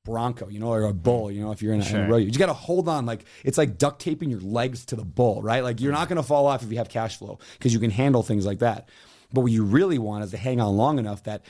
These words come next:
Speaker 1: ten years later, that property's gone up in value. 'Cause, yeah, real estate goes up and down, but it goes up and down in an upward trend.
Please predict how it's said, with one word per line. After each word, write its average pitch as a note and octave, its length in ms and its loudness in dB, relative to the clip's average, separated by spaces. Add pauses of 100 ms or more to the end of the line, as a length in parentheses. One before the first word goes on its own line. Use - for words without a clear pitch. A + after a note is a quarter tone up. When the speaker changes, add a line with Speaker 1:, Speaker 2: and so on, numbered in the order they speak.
(120)
Speaker 1:
ten C#3 220 2
years A#2 220 4
later, B2 360 2 (220)
that A2 140 -2
property's A#2 320 -2
gone G#2+ 160 -4
up G2+ 120 -6
in F#2+ 80 0
value. F#2+ 220 0
'Cause, A#2+ 160 2
yeah, F3+ 160 4
real D#3 120 0
estate D#3+ 200 -4
goes A#2+ 160 -2
up A2+ 140 -4
and G2+ 120 -8
down, C3+ 360 0
but A2 120 -2
it G2+ 140 -8
goes B2 380 4 (360)
up C#3 200 -2
and C3 120 0
down A#2+ 280 -2
in G#2 140 -4
an - 60 -10
upward A2+ 360 -6
trend. - 420 -6